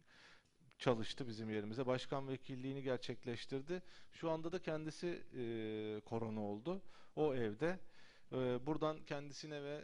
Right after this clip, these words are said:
e, ailesine de acil şifalar diliyoruz. Artık yapacak bir şey yok. Anladığım kadarıyla, e, herkes tabii iki seneye yaklaştık. Kaçabildiğimiz kadar kaçtık fakat işte bu,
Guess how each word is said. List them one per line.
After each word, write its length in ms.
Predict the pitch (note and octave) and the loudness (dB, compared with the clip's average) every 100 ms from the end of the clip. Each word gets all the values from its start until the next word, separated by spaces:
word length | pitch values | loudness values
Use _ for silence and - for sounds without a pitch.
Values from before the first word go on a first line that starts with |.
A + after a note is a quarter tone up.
| - C#3+ | -8 -10
e, 300 | C3 B2+ A2+ | -8 -6 -2
ailesine 580 | B2 B2+ B2+ C#3 B2+ | -2 -2 -4 -4 -2
de 220 | C#3 D#3 - - | 0 -2 -4 -4
acil 300 | B2 A#2+ C3 | 0 0 -2
şifalar 580 | - - C3+ C3 C#3 C3 | -6 -2 2 4 4 2
diliyoruz. 420 | B2 A2+ C#3 - - - - - - - - | 0 -2 -4 -12 -16 -20 -20 -20 -20 -8 0
Artık 280 | D3 G3 | 0 2
yapacak 400 | E3 D3+ F3+ E3 | 0 0 0 -2
bir 60 | D3+ | -4
şey 140 | F3+ F3+ | -2 -2
yok. 220 | D#3+ - | -2 -4
Anladığım 340 | C3+ C#3 D3 D3 | -2 -2 -4 -4
kadarıyla, 640 | D3 C#3+ C#3+ C#3 E3 F3 - | -2 -2 -2 0 -2 -2 -8
e, 100 | - A#2+ A2+ A2 G#2+ A2 | -10 -6 -6 -6 -6 -4
herkes 360 | A#2+ A#2+ B2+ - | -4 -4 -6 -6
tabii 240 | B2 B2+ | -6 -8
iki 180 | A#2+ C3 | -10 -10
seneye 380 | - B2 B2+ B2 | -8 -6 -4 -2
yaklaştık. 580 | A#2+ - B2 A2+ - - - - - - | -4 -4 -6 -4 -8 -12 -16 -20 -20 -8
Kaçabildiğimiz 680 | B2+ C3+ C3 C3+ C#3 C#3 - | -4 -2 -2 -2 -6 -8 -4
kadar 320 | B2+ B2+ A#2+ | -2 -2 -2
kaçtık 400 | B2 A2+ - E3 - | -4 -6 -8 -12 -10
fakat 280 | A2 D#3 D#3 - - - - | -8 -6 -8 -10 -16 -18 -18
işte 240 | A#2+ C#3+ C3+ | -8 -6 -4
bu, 140 | C#3 | -6